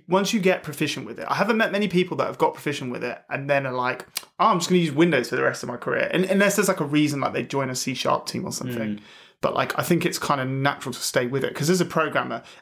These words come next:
Speaker 1: uh, if, if it was, like, my mum, I probably wouldn't <laughs> recommend
Speaker 2: Yeah,
Speaker 1: it,
Speaker 2: yeah.
Speaker 1: you know,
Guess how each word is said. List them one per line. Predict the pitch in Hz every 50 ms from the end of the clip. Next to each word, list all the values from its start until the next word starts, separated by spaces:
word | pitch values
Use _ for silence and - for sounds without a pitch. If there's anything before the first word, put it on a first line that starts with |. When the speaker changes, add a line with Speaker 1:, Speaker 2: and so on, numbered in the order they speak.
| _ -
Speaker 1:
uh, | - - _ _ _
if, | 220 214 - - - - - -
if | 170 208
it |
was, | 247 202 170
like, | 175 - - - - - - - _ _
my | 143 139 135
mum, | 135 139 156 160 139 123 123 135 151 - - - - - -
I | 165
probably | - - 170 156 156 156
wouldn't | 147 151 156 151
<laughs> | 156 -
recommend | 214 - - 196 185 143 - - 170 - 127 240 233 202
Speaker 2:
Yeah, | 208 208
Speaker 1:
it, | 240 240 202
Speaker 2:
yeah. | 202
Speaker 1:
you | 185 180
know, | 180 165 139